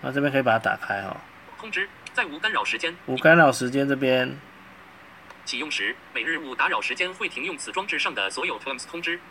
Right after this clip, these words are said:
Speaker 2: 讯息：王小青。王小青在二零二一年六月三，每日勿打扰时间。
Speaker 1: 好，那这边预设都是，
Speaker 2: 开关，稍微勾选。
Speaker 1: 预设都是没有开的。
Speaker 2: 清楚两下即可切换。
Speaker 1: 所以你可以，你可以自己来决定要不要开哦，在请勿打扰的时候。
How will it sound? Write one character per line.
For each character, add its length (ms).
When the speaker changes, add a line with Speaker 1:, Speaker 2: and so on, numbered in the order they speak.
Speaker 2:
讯 160
息： 200
王 160
小 160
青。 240
王 120
小 140
青 240
在 140
二 160
零 180
二 160
一 100
年 240
六 120
月 120
三， 180
每 80
日 160
勿 180
打 140
扰 120
时 120
间。 40
Speaker 1:
好， 100
那 100
这 100
边 220
预 100
设 240
都 120
是， 100
Speaker 2:
开 100
关， 0
稍 60
微 20
勾 20
选。 160
Speaker 1:
预 140
设 140
都 80
是 60
没 120
有 100
开 200
的。 60
Speaker 2:
清 40
楚 60
两 100
下 140
即 140
可 140
切 160
换。 140
Speaker 1:
所 160
以 60
你 140
可 160
以， 280
你 160
可 100
以 80
自 100
己 100
来 120
决 160
定 140
要 80
不 60
要 80
开 260
哦， 120
在 100
请 240
勿 80
打 160
扰 200
的 100
时 160
候。 260